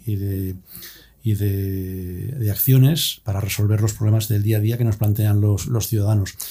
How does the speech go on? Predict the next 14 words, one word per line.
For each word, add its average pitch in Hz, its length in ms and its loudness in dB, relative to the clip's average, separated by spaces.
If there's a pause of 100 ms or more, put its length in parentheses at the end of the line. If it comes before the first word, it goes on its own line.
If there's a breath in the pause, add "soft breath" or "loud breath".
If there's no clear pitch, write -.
(360 loud breath)
Y 110 100 0
para 117 160 2
ello 127 80 4
tenemos 131 220 6
que 131 60 0
poner 131 160 6
en 131 60 6
marcha, 143 460 2 (1040)
pues, 113 280 2
unas 117 440 4
herramientas 127 800 4 (400 loud breath)
y 107 80 0
unas 107 180 2
habilidades 120 800 2